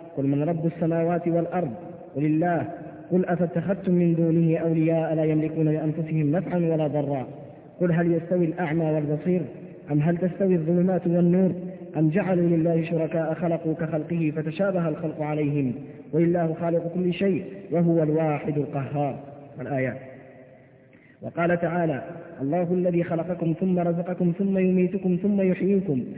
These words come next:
هل من شركائكم من يفعل من ذلكم من شيء؟ سبحانه وتعالى عما يشركون". وقال تعالى: "هذا خلق الله، هذا خلق الله فأروني ماذا خلق الذين من دونه". وقال تعالى:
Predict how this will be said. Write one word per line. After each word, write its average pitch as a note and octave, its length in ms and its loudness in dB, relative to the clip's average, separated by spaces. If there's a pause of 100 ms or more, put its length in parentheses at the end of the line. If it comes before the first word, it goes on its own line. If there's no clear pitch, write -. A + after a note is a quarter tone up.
(180)
هل F3+ 160 2
من F#3+ 180 6
شركائكم E3+ 640 0
من E3 240 4
يفعل E3 300 -2
من D#3+ 180 4
ذلكم D#3 360 0
من D3+ 180 2
شيء؟ E3 300 0 (480)
سبحانه E3+ 580 0
وتعالى D#3 520 0
عما D3 340 0
يشركون". C#3 560 -2 (400)
وقال D#3 400 -2
تعالى: F3 440 0 (360)
"هذا E3+ 320 0
خلق E3+ 280 -4
الله، F3 440 2 (200)
هذا F3 300 0
خلق F3 280 -4
الله F3+ 320 0
فأروني F#3 560 2
ماذا G3+ 300 0
خلق F3 300 -4
الذين D#3 400 0
من C#3+ 180 2
دونه". C3+ 260 0 (420)
وقال D#3 380 -2
تعالى: E3+ 440 0